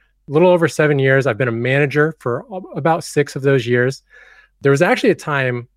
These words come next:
where I didn't think I wanted to be a manager. I really wanted to be an individual contributor, but I took an opportunity to become a manager, and I, I really fell in love with it. I really enjoy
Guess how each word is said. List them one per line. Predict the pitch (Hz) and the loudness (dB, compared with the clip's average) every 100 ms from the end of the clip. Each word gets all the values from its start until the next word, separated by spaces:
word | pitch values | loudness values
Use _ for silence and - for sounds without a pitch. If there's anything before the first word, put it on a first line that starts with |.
| _ _ - | _ _ -6
where | 127 | 0
I | 135 | 0
didn't | 185 175 156 | 2 -2 -2
think | - 147 | -6 -2
I | 120 | -2
wanted | 110 127 240 165 | -2 -2 0 -2
to | 113 | -4
be | 110 | -8
a | |
manager. | 104 101 101 95 123 127 _ _ _ _ _ _ - | -8 -10 -12 -14 -18 -20 _ _ _ _ _ _ -4
I | 123 | 0
really | 190 185 151 | 4 6 6
wanted | 139 135 117 | 2 0 -2
to | |
be | 113 | -6
an | 127 | -4
individual | 127 127 127 117 | -4 -2 -2 -4
contributor, | - 110 - 113 113 131 - _ _ _ _ | -10 -12 -10 -8 -8 -12 -20 _ _ _ _
but | 117 | -6
I | 113 | -6
took | 110 160 | -6 -4
an | 156 | 0
opportunity | 147 135 139 151 160 180 | 0 -2 -2 0 2 2
to | 185 139 | 0 -2
become | - - 135 165 | -6 -6 -2 0
a | |
manager, | 196 202 208 220 233 _ | 0 -2 -2 -4 -4 _
and | 127 117 | -8 -6
I, | 113 - _ | -6 -12 _
I | 131 | -14
really | 113 123 156 160 | -10 0 4 4
fell | 143 151 131 | 2 0 -2
in | 123 | -2
love | 113 | -6
with | 104 - | -8 -14
it. | - - _ _ _ _ _ _ - | -18 -20 _ _ _ _ _ _ -12
I | |
really | 107 127 156 160 | -6 0 2 2
enjoy | 135 139 139 135 131 | 0 -2 0 0 -2